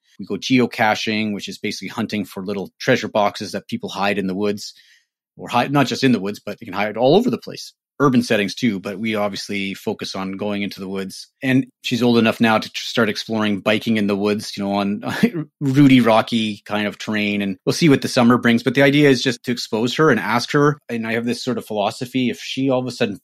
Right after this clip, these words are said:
feels like doing something or she sees something she's inspired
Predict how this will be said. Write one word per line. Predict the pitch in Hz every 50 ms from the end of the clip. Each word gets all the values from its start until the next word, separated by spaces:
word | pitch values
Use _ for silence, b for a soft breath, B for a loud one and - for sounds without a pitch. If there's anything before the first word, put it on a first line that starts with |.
| _ -
feels | 110 113 120 123 123 123 -
like | 131 131 131 123 - - 110
doing | 117 113 117 120
something | - 135 123 120 139 131 127
or | 104
she | - - - -
sees | - 135 127 -
something | 139 117 127 117
she's | 120 - 113 107
inspired | 101 95 - - - 107 98 101 113 131 127 131 131